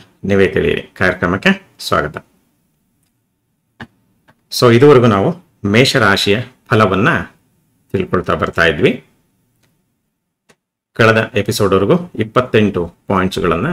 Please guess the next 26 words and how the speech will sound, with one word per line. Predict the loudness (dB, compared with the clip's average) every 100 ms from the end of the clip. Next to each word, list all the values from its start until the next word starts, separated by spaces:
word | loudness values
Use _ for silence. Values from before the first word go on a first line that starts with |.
| -8 -10
ನಾವು | -4 -4 -4 -8 -14 _ _ -2
ತಿಳ್ಕೊಂಡಿದ್ವಿ. | -2 -2 -10 -12 -16 _ _ _ _ _ _ _ _ _ _ _ _ _ _ -8
So, | -2
ಇವತ್ತು | 0 2 0 0 -2 -4
ಮುಂದಿನ | -2 0 -2
points | -2 -2 -2 -4
ಅನ್ನ | -4
ತಿಳ್ಕೊಳ್ಳೋಣ. | -6 _ -4 -2 0 2 2 -2 _ _ _ _ _ _ -8
ಅದಕ್ಕಿಂತ | -4 -2 -2
ಮುಂಚೆ | -2 -2 -6 -8 -10
ನೀವು | -6 -6 -6 _
ಚಾನೆಲ್ಗೆ | -4 -2 0 -2
ಸಬ್ಸ್ಕ್ರೈಬ್ | -4 -8 -4 -2
ಮಾಡಿಲ್ಲ | 0 -2 0 0
ಅಂದ್ರೆ | 0 -2 -4 _ _ _
ಖಂಡಿತ | -8 -6 -6
subscribe | -6 -10 -8 -4 -2
ಮಾಡಿ, | -2 -2 -4 -8
bell | -4 -2 -2
icon | -2 -6
click | -4 -4 -2
ಮಾಡಿ. | -2 -2 -6 _ _ _ -2
ನಾನು | 0
upload | 0 0 0
ಮಾಡೋ | 0 -2 0
ಎಲ್ಲ | 2